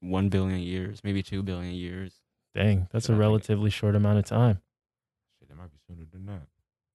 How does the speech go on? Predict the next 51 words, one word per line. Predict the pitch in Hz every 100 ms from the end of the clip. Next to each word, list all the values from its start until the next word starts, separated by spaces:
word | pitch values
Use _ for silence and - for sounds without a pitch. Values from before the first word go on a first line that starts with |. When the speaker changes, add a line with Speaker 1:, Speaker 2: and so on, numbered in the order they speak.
| _ 71
Speaker 3:
I |
don't | 87 92
know. | 110 104 82 _ _ _ _ _ _ _ _ _ - 73
They | 95
said | 110 85
glo-, | 92 92 82
global | 117 156 127
wa-, | 101 87
something | - 143 202 160 90 - -
environmental | 104 123 127 139
could | 127 -
kill | 120 82
us |
all, | 101 113 76 69 - - -
and | 98
there's | 110
a | 117
pandemic | 131 104 120 95
now, | 107 104
so | -
you | 101
know | 98
<laughs> |
people | 120 123 110
are |
dying | 95 - 135 113 101 - - - -
at | - 95
an | 98
alarming | 95 101 107 95
rate. | 107 92
So | - 92 90
Speaker 2:
True. | 117
Speaker 3:
I |
mean, | 120 120 - -
Speaker 2:
We | 117
always | 120 127 117
also | - 123 -
got | 117 113 -
the | -
threat | 123 117
of | 107
nuclear | 110 110 110 107 101
war. | 107 113 107 104 - _ 82
Speaker 3:
that | 95 107 -
too. | 123 123 113 98 _ _ _ _ _ _
So | 90 87
I | 92
don't |
Speaker 2:
Is | 107
this, | 123
Speaker 3:
know. | 127 101